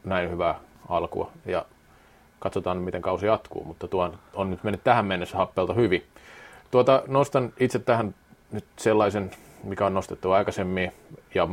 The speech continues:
monessa muussakin yhteydessä, no S P V, osittain sen takia, että siellä, no toki vahvisti joukkue, pelityyli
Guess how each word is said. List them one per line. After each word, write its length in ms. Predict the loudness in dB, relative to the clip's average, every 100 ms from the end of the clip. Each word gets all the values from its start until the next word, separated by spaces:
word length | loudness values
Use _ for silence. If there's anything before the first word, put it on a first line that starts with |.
| -6
monessa 340 | -8 -6 -4 -2
muussakin 280 | 0 2
yhteydessä, 380 | 0 2 -2 0
no 160 | 0 0
S 80 | 2
P 80 | 2
V, 320 | 4 4 2 -2 -20 _ -20 -20 _ _ -6
osittain 320 | -4 0 2
sen 160 | 2 2
takia, 240 | 4 4
että 240 | 2 -2 -4 0
siellä, 320 | 2 4 2 0 -20 -6
no 60 | 0
toki 240 | 2 4
vahvisti 380 | 4 4 2 2
joukkue, 420 | 4 2 2 0 -2 -12 _ _ _ _ _ _ -2
pelityyli 580 | 2 2 4 4 2